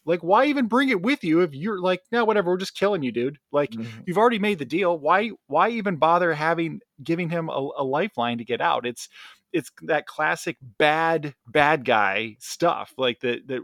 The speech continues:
Speaker 1: like, Doctor Evil kind of serves as a, as a way to make fun of, um, you know, when, when those films come out later on. I will say this, though, the balloon drop. So there's the scene in the nightclub where all these balloons drop and Indy kinda uses it for cover. Like, that's a, that's kinda clever. I'm into that.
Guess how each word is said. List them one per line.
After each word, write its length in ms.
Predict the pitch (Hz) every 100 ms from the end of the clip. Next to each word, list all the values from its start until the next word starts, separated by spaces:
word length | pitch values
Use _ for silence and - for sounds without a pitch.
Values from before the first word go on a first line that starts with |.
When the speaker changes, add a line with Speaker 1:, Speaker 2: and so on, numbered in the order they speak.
| -
Speaker 1:
like, 160 | 123
Doctor 340 | 139 135 - 131
Evil 320 | 143 131 113
kind 240 | - 131
of 80 | 120
serves 380 | - 127 123 117
as 120 | 107
a, 80 | 117 123
as 80 |
a 60 | 120
way 180 | 120 127
to 60 |
make 180 | 120 113
fun 260 | - 143 143
of, 220 | 117 107 123
um, 340 | 120 113 120
you 100 | 131
know, 100 | 120
when, 180 | 113 113 - - _
when 100 | 123
those 240 | 127 151
films 220 | - 117 -
come 200 | 117 113
out 160 | 113
later 300 | 113 117 117
on. 180 | 117 107 _ _ - - _ _ -
I 100 | 165
will 200 | 196 277
say 160 | 202
this, 240 | 147 127 -
though, 220 | 117 117
the 120 | 120
balloon 520 | 107 135 131 160 196
drop. 460 | 190 190 185 190 - - - _
So 200 | - 156
there's 180 | 135 120
the 80 | 135
scene 220 | 190 175
in 80 | 127
the 40 |
nightclub 380 | 127 123 127 110
where 100 | 120
all 120 | 127
these 160 | 123 104
balloons 440 | 117 120 127 117
drop 320 | - 120 120 117
and 100 | 120
Indy 240 | 120 120
kinda 220 | 123 113
uses 340 | 110 123 107 107
it 100 | -
for 120 | 117
cover. 320 | - 120 120
Like, 180 | 117 107
that's 260 | 143 196 240
a, 140 | 214 -
that's 220 | 151 208
kinda 220 | 214 208
clever. 400 | - 123 - 117
I'm 100 | 120
into 220 | 143 170
that. 340 | 151 110 85